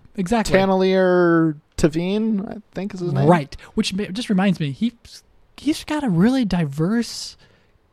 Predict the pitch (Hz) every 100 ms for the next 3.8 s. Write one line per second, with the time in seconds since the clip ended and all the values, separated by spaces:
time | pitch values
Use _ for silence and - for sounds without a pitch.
0 | - 175 226 233 - 190 302 - 147 127
1 | 143 - 156 156 156 147 - 156 147 147
2 | 160 147 147 151 - 143 147 151 - 165
3 | 131 127 - - - 190 151